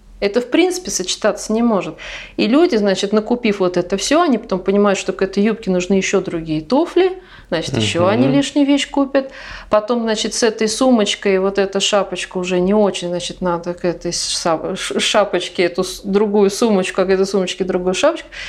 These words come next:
Speaker 1: И вот это бесконечное конструирование всякого хлама. Люди вынуждены покупать очень много лишних вещей.
Speaker 2: Мгм.
Speaker 1: И они всегда всё равно будут выглядеть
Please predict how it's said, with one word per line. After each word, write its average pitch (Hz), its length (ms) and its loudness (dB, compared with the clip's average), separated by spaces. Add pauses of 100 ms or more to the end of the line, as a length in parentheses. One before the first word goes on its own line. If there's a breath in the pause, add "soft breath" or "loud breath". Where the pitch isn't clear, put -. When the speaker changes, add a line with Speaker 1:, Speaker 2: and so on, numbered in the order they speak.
(100)
Speaker 1:
И 208 60 2
вот 240 120 4
это 254 160 0
бесконечное 254 540 -2
конструирование 220 640 2
всякого 208 280 0
хлама. 254 580 0 (360 loud breath)
Люди 220 240 2
вынуждены 247 420 2
покупать 226 360 0
очень 233 200 0
много 214 220 2
лишних 220 400 -2
вещей. 254 600 0 (160)
Speaker 2:
Мгм. 107 500 -2
Speaker 1:
И - 60 -2
они 233 160 4
всегда 254 420 2
всё 277 160 -4
равно 233 240 2
будут 233 240 -2
выглядеть 233 520 0